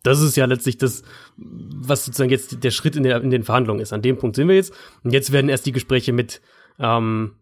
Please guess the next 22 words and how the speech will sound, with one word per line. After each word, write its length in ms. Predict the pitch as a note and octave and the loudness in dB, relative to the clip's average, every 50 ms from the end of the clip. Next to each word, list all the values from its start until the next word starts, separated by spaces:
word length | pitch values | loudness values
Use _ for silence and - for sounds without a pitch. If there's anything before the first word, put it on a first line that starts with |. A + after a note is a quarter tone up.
| _ - | _ -8
mit 140 | A#2+ A#2 | -6 -4
den 120 | A#2+ A2+ G2+ | -4 -2 -2
Patriots 360 | - A2+ G#2+ - A2+ - - | -2 -2 -2 -4 -6 -10 -10
beginnen. 260 | - A#2+ A2+ G#2 G#2 | -10 -8 -6 -4 -2
Was 140 | C3 D3+ E3+ | 0 0 2
man 80 | F#3 D#3+ | 0 0
vielleicht 240 | - D#3+ D#3+ D3+ | 2 0 0 0
noch 60 | D#3 C#3+ | -2 -2
sagen 260 | C3 C#3+ C#3+ C#3 B2+ | 0 0 0 0 2
sollte, 320 | B2 C#3 D3 C#3+ D#3 D3 | 2 2 2 2 2 2
nur 80 | C3+ C3+ | 2 0
um 60 | B2+ | 0
es 80 | A#2+ B2+ | 0 -2
mal 120 | C3 B2+ | 0 0
erwähnt 280 | B2 A#2 G#2+ A#2+ B2+ B2+ | 0 0 0 -2 -2 -2
zu 100 | - C3 | 0 0
haben, 280 | B2 A#2+ B2 B2 A#2 - - - - _ _ _ | 2 2 2 0 -4 -6 -12 -20 -20 _ _ _
sollte 480 | - B2 A2+ G#2+ A#2+ C3 E3 F3+ D#3+ F3+ | -14 -8 -2 2 4 4 4 4 4 2
San 180 | E3 - C#3+ C3+ | 0 0 -2 -2
Francisco 380 | - C#3+ - - C3+ - C3+ | -2 -4 -6 -6 -8 -6 -4
das 160 | B2 A#2+ G#2 | -4 -4 -2
wirklich 560 | A2+ C3 B2+ - B2+ A#2+ A2 G#2 - - _ | 0 -2 0 0 -2 -4 -4 -6 -10 -16 _